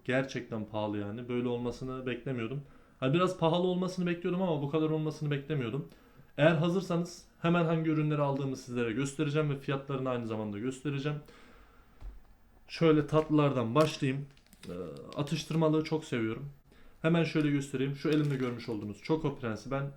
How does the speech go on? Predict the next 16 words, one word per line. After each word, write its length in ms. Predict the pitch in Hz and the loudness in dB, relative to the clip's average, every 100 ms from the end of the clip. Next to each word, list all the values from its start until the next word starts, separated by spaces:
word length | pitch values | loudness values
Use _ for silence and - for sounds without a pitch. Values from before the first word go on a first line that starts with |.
| - | -6
iki 240 | 143 151 | 0 0
buçuk 380 | 139 160 - - | 0 -4 -8 0
dolara 300 | 135 123 135 139 - | 2 4 2 -2 0
aldım. 340 | 127 123 107 90 - - - - - - | 2 2 0 -6 -12 -20 -20 -20 -20 -14
Tanesi 500 | - 139 117 - 127 143 - 143 | -6 -4 -4 -6 -10 -10 -10 -8
iki 200 | 143 120 | -4 -4
buçuk 260 | 127 - | -6 -6
dolar. 260 | 110 98 - - 117 | -4 -4 -8 -14 -10
Yani 240 | 107 104 | -8 -6
sadece 420 | 135 117 113 120 | -2 -2 -2 -4
şu. 260 | 117 110 - - - - | -6 -8 -8 -20 -20 -10
Türkiye'deki 440 | 139 147 143 139 | -6 -2 -2 -2
fiyatını 320 | - 135 127 113 | -4 -4 -4 -6
hatırlamıyorum, 600 | 117 131 131 117 107 113 | -6 -6 -4 -4 -4 -4
bilmiyorum 340 | 131 117 135 | -4 -2 -2
ama 200 | 151 143 | -2 -4